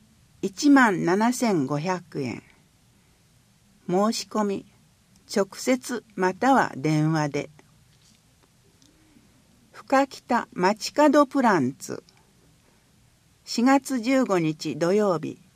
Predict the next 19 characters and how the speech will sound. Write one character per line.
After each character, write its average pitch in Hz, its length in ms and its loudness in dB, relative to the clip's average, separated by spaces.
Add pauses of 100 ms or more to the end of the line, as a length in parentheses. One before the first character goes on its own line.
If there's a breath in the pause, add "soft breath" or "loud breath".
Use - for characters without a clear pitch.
(380)
午 233 160 2
前 185 340 0
十 247 260 2
時 - 140 -6
か 151 160 -6
ら 143 140 -4
正 160 340 -2
午。 120 220 -6 (1400 soft breath)
マ 202 180 2
リ 294 280 2
ー 254 40 -4
ゴ 285 220 8
ー 247 40 4
ル 185 140 2
ド 156 140 2
の 151 160 2
種 190 360 2
ま 160 200 0
き。 - 240 -14